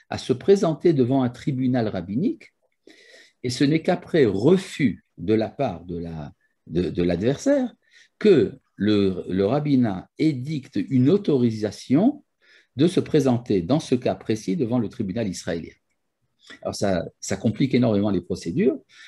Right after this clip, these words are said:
tandis que si, et, et c'est, et ça pour une raison très simple, c'est que la halacha, la loi juive,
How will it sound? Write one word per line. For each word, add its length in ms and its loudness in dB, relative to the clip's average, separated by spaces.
tandis 340 4
que 400 0
si, 280 -6
et, 320 2
et 40 2
c'est, 160 -4
et 60 -2
ça 160 0
pour 120 -2
une 80 0
raison 200 -2
très 180 -4
simple, 380 -10
c'est 500 0
que 360 2
la 280 0
halacha, 600 -2
la 140 0
loi 240 4
juive, 560 -2